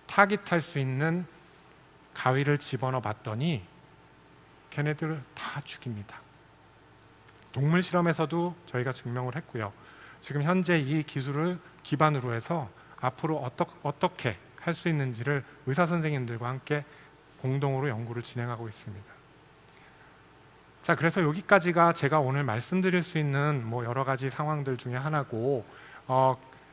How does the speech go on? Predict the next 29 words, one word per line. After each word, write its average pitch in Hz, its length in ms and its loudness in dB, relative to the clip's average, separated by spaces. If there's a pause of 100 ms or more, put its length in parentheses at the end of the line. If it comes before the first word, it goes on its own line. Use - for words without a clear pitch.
(140)
이 156 240 2
일은 151 520 2 (340)
그 139 200 2
저, - 160 -6 (100)
뭐 135 220 -2
제가 147 300 4
다 139 140 0
한 117 120 -2
게 156 100 0
아니고 113 520 0 (380)
저, 139 420 2
제가 139 300 4
있는 143 500 0 (400)
아이비에스에 143 640 2
있는 135 220 0
많은 196 400 -2
연구원들이 139 800 0
이 123 60 -4
일을 127 180 0
진행했습니다. 123 840 -6 (400)
그래서 120 180 -4
여기에 131 380 0
계신 135 360 -2
분들이, 131 760 -2 (200)
어, 117 260 -6
그런 135 200 -2
일들을 127 300 -2
많이 127 260 -4
진행하셨고, 127 840 -4